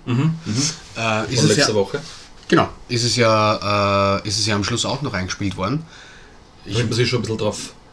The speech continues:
Speaker 1: einstimmen kann.
Speaker 2: Ich wollte gerade sagen, wir hätten ja vielleicht das, das Intro, können wir ja noch einmal vorspielen. Äh, einfach für die, die es noch nicht gehört haben, die vielleicht die Sommerpause auch weg waren und gesagt haben, „Okay, dann höre ich mir jetzt die neueste Folge an.“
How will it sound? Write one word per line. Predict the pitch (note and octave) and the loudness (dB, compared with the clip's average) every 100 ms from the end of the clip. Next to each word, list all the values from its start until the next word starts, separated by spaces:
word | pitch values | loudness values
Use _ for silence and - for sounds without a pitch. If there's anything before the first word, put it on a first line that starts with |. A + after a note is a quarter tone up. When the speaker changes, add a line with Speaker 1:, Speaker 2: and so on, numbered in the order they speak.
| - - - - | -20 -20 -14 -6
Speaker 1:
einstimmen | G#2 - G2 G2 | -4 -2 -4 -4
kann. | F#2 F2 - | -6 -8 -10
Speaker 2:
Ich | - | -6
wollte | B2 D#3 | -2 -2
gerade | D#3+ | 0
sagen, | B2 C#3 | 2 2
wir | A2 | 2
hätten | A2 C3+ | 2 2
ja | C3 A#2+ | 2 2
vielleicht | A2+ G#2+ - A#2+ | 0 -2 -2 -2
das, | G#2+ - - - - | 2 2 2 -2 -4
das | A#2+ - | 0 2
Intro, | C#3+ D#3+ G2 A2+ - G2+ | 2 0 -2 -6 -8 -12
können | - A2 G#2+ | -8 -6 -4
wir | |
ja | G#2 G2 | -2 -2
noch | G#2 A#2 | -4 -4
einmal | G#2+ F#2+ F#2 F#2 | -2 0 0 -2
vorspielen. | F#2 - F#2 - A2 D#3+ F#3+ - - - - - - - - - - - - - | -6 -10 -8 -6 -4 -4 -4 -10 -20 -20 -20 -20 -20 -18 -14 -14 -14 -20 -20 -12
Äh, | - A#2 | -4 -2
einfach | - A2 G#2+ | 0 -2 -2
für | - G#2+ | -2 -4
die, | A2 | -2
die | G#2 | -2
es | G2 | 0
noch | G2+ F#2+ - | 0 -2 -4
nicht | G2 - | -8 -8
gehört | - E2 - | -14 -14 -14
haben, | F2 - | -14 -10
die | |
vielleicht | G2 G2+ F#2 A2 | -6 -4 -4 -6
die | |
Sommerpause | - G2 G2 F#2 F2+ | -4 -4 -4 -6 -4
auch | G#2+ C3+ | -4 0
weg | B2+ - | -2 -2
waren | G#2+ | -4
und | G2+ | -2
gesagt | F#2+ G2 | -4 -6
haben, | G2+ F#2+ | -6 -4
„Okay, | G2+ | -4
dann | F#2+ | -2
höre | F#2+ | -2
ich | F2 | -4
mir | F#2+ | -6
jetzt | - | -6
die | F#2+ | -8
neueste | F2+ - | -10 -10
Folge | F2+ F2 | -14 -14
an.“ | F2+ | -14